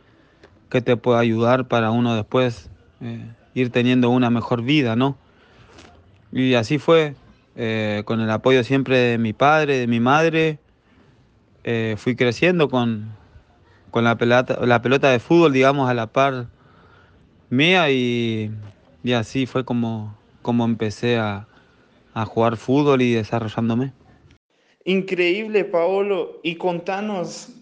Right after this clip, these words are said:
Speaker 2: ¿cómo fue tu proceso de, de hacer tus inferiores futbolísticamente? ¿En dónde las hiciste?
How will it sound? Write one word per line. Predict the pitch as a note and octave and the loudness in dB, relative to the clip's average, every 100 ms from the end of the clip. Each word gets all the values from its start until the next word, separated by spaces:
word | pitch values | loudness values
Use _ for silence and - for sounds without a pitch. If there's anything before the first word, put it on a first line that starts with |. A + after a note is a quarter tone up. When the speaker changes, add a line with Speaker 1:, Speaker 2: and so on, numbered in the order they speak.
| _ | _
Speaker 2:
¿cómo | - G3 G#3 G3+ | -2 -2 -2 -6
fue | - F#3+ G3+ | -4 -2 -2
tu | G3 - F#3+ | -4 -8 -8
proceso | F3+ D#3 C#3+ F3 E3+ F3 E3+ C#3 | -4 -4 -2 -2 -2 -2 -4 -2
de, | B2+ B2 B2 B2 | -4 -4 -4 -6
de | C3 | -2
hacer | C3 D3 E3 E3 | -2 -2 -4 -4
tus | D#3+ D3+ | -12 -8
inferiores | D3 - C3 C#3+ E3 E3 D#3+ | -10 -6 -4 0 0 0 -2
futbolísticamente? | - C#3 C#3 D3+ E3+ D3+ A#2+ D#3+ F3 F3 E3+ E3 D3+ - A#2+ | -6 -6 -4 -4 -6 -6 -6 -6 -6 -6 -4 -2 -4 -6 -8
¿En | C3 C3+ | -6 -4
dónde | F3 F3+ F3 | -4 -2 -4
las | D3+ C3 | -2 -4
hiciste? | A#2 A#2 F3 F#3 F#3 - E3+ E3+ | -10 -8 -6 -6 -8 -8 -6 -6